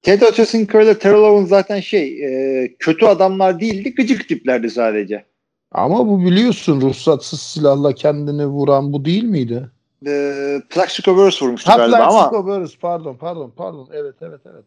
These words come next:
Speaker 2: Plaxico
Speaker 1: ama
Speaker 2: Burress.
Speaker 1: bu Chad de sıkıntılıydı belli yani.
Speaker 2: Hmm. Yani
Speaker 1: O yüzden Hall of
Speaker 2: başka
Speaker 1: Fame,
Speaker 2: kim
Speaker 1: evet,
Speaker 2: var?
Speaker 1: öyle.
Speaker 2: Yani bu adamlar şey değil yani Michael Vick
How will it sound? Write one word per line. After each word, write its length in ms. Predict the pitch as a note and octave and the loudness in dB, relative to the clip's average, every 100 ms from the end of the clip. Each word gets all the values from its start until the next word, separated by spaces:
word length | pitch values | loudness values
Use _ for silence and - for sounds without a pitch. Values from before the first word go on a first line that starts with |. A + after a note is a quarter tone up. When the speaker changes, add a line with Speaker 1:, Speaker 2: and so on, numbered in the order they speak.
| _ | _
Speaker 2:
Plaxico 360 | C#3 - - | -16 -14 -4
Speaker 1:
ama 200 | G3+ A#3+ | 0 0
Speaker 2:
Burress. 220 | C#3+ C3 C#3 | 0 -10 -12
Speaker 1:
bu 100 | C#3 _ _ _ - | -20 _ _ _ -14
Chad 260 | - A3+ A3+ | 0 2 2
de 80 | C4 | -2
sıkıntılıydı 680 | - - F#3 G3+ G#3+ G3 C#3 | -4 -8 -4 0 0 2 2
belli 260 | C#3+ E3+ | 2 0
yani. 300 | E3 A#2 - _ _ _ _ - | -4 -4 -8 _ _ _ _ -16
Speaker 2:
Hmm. 580 | D3 F3 F3 F3+ G3 F3+ F3 - _ _ _ _ _ _ | -12 -10 -10 -12 -14 -16 _ -20 _ _ _ _ _ _
Yani 580 | E4 B3+ - - C#3+ C#3+ | -20 -14 -10 -8 -8 -6
Speaker 1:
O 20 | |
yüzden 260 | - - G3 | -6 -6 -4
Hall 160 | D#3+ | -2
of 100 | D#3+ | 0
Speaker 2:
başka 80 | A3 | 0
Speaker 1:
Fame, 220 | A3 G#3 | -2 -4
Speaker 2:
kim 220 | A3 A3 G3+ | -2 -2 0
Speaker 1:
evet, 100 | E3+ | 2
Speaker 2:
var? 180 | D3+ | 2
Speaker 1:
öyle. 180 | D#3 B2+ A2+ - _ _ _ _ _ - | 0 -4 -12 -20 _ _ _ _ _ -14
Speaker 2:
Yani 500 | G#3 G3 G#3 F#3+ E3 | -8 -8 -6 -6 -4
bu 140 | G3 | -2
adamlar 600 | F4+ D4+ G#3+ E3+ D3 C3+ | -2 -2 -4 -4 -4 -6
şey 380 | C3 - E3 E3+ | -6 -6 -4 -4
değil 260 | G3+ G#3+ D#3+ | -6 -6 -4
yani 220 | C#3 D3 | -4 -4
Michael 520 | D3+ E3 E3 F#3+ F#3 | -4 -4 -4 -6 -4
Vick 340 | G3 - - | -6 -8 -14